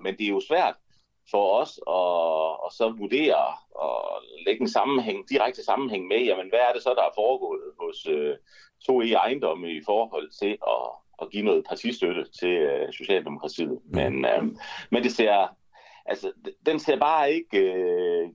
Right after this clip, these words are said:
Speaker 1: god ud. Jeg tror, der er et eller andet... Øh, der er jo et eller andet udsagn, der siger,
Speaker 2: <clears throat>
Speaker 1: "Justice must not only be done, justice must also seem to be done." Og det her med seem to be done, den,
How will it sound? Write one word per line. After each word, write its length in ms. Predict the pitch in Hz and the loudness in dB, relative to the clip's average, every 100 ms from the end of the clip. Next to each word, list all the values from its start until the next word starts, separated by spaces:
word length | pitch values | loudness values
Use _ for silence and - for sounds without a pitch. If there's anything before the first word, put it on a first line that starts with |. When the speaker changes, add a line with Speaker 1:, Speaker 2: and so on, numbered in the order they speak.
| - | -2
Speaker 1:
god 240 | 151 135 139 | 0 2 0
ud. 120 | 143 | 0
Jeg 80 | - | -2
tror, 160 | - 143 | 0 2
der 80 | 131 | 2
er 40 | |
et 40 | 135 | 2
eller 140 | 131 | 2
andet... 340 | 127 143 123 85 | 2 2 2 0
Øh, 280 | 80 80 78 - _ _ - | -4 -10 -14 -18 _ _ -2
der 60 | 113 | 2
er 120 | 123 | 2
jo 40 | 120 | 2
et 120 | 123 - | -2 -2
eller 80 | |
andet 140 | 120 120 | -2 0
udsagn, 500 | 117 - - 85 98 | -4 -4 0 0 0
der 60 | |
siger, 280 | 85 104 98 202 | -4 0 2 4
Speaker 2:
<clears throat> 80 | |
Speaker 1:
"Justice 580 | 104 98 101 98 - 110 101 | 2 -2 -4 -6 -6 -18 -12
must 600 | 95 98 98 - - - | -2 0 0 -4 -20 -16
not 300 | 95 107 127 127 | -2 0 0 0
only 340 | 127 156 117 - | 0 0 -6 -8
be 140 | 98 107 | -8 0
done, 240 | 117 147 165 - - _ - | 0 0 -8 -20 -20 _ 0
justice 580 | 113 - - 98 95 104 | 0 0 -4 -8 -8 -4
must 300 | 95 92 - - _ - | -2 -2 -6 -20 _ -2
also 480 | 107 131 143 202 185 - - | 0 0 0 0 0 -4 -10
seem 300 | 175 202 202 - - | -4 -4 -4 -10 -10
to 80 | 98 | -10
be 160 | 92 90 | -8 0
done." 320 | 92 101 113 - - - | 0 2 -2 -8 -20 -6
Og 80 | - | 0
det 80 | 123 | 2
her 100 | 156 | 2
med 120 | 127 | 2
seem 380 | 120 - 165 190 | -2 -6 -2 -2
to 160 | - 113 | -2 -8
be 120 | 95 | -2
done, 240 | 92 98 113 | 0 0 2
den, 120 | 160 | 0